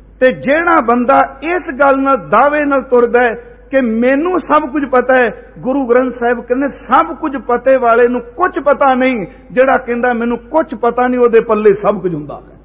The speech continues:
"ਸੋਈ ਅਜਾਨ ਕਹੇ ਮੈਂ ਜਾਨਾ।"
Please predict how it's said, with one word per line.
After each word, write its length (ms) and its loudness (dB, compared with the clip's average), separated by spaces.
"ਸੋਈ 420 0
ਅਜਾਨ 440 0
ਕਹੇ 300 2
ਮੈਂ 180 -4
ਜਾਨਾ।" 420 -4